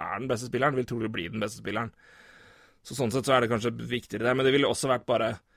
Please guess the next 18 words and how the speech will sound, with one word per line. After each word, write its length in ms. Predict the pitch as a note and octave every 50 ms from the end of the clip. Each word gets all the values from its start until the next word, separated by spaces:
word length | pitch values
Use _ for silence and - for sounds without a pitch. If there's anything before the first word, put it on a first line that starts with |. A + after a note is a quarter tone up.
| _ _ - - - - - _ _ _ _ _ _ _ -
for 160 | - D3+ C3+ - -
Ottawa 320 | A#2+ - - C3+ B2+ C3
liksom 220 | C3 A#2+ A#2+ C3+ C3+
å 20 | - - -
ha 160 | A#2 A2 A2 A#2 A#2+ B2+ B2
det 80 | A#2+ A#2 -
stjernenavnet, 540 | - C#3 A#2+ A2+ G#2+ G#2 F#2+ G2+ G2+ A2+ C3+ C#3+ B2+
da, 140 | A#2 A#2 A2
og 80 | B2 G#2+
på 80 | B2
en 60 | A#2+
måte 240 | A2 G#2 - A#2 A2+ A2+ A2+ - -
putte 400 | B2+ A2+ - _ _ - - G2+
han 220 | G#2+ G#2 G#2+ G2+ -
på 80 | G#2+
poster 380 | A#2 A2+ F#2+ - - - B2 A#2+
og 80 | - -
få 300 | - - C3+ A#2 A#2